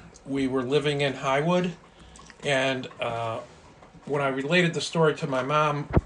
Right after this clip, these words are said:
a couple of years ago, she said that was probably the day we were moving out. And basically, I woke up early with Hercules,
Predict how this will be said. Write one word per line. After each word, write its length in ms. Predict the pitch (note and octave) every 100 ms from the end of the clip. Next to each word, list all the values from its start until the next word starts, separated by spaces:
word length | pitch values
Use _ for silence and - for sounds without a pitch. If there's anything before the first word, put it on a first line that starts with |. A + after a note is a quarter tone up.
| - - - -
a 140 | A#2+
couple 260 | - C3+ C#3
of 80 |
years 140 | C3 A#2
ago, 180 | C3 B2
she 160 | -
said 240 | C3 C#3+ C3+
that 100 | D3
was 120 | C3+
probably 880 | - D3 D3+ D3+ D3 D3 C#3+ C#3 - - - - -
the 80 | C3+
day 240 | D3+ C#3+
we 140 | C3+
were 140 | B2+ B2+
moving 360 | B2+ B2 B2
out. 320 | A#2+ G#2+ G2+ - - - - - - - -
And 600 | B2 B2+ A#2 A#2 A#2+ A#2
basically, 420 | D3 C#3 E3 C#3+
I 80 | B2+
woke 320 | A#2+ C#3+ -
up 140 | D3+ -
early 300 | D3+ D3+ D3+
with 180 | C#3+ C#3+
Hercules, 800 | C#3+ C#3 D3+ C3+ C3+ C#3 B2